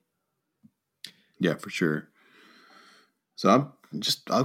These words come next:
I got my eye on these. Um, you know, I,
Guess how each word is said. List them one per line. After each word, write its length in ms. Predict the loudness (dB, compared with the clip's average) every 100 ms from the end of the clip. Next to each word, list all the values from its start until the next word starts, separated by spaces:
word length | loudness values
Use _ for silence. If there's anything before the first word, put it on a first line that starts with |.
| 0
I 80 | 4
got 140 | 6
my 300 | 8 8 8
eye 40 | 8
on 80 | 8
these. 400 | 8 6 2 2
Um, 500 | 6 8 8 6 2 -18 _ _ _ _ _ _ _ -4
you 120 | 0
know, 80 |
I, 60 | 2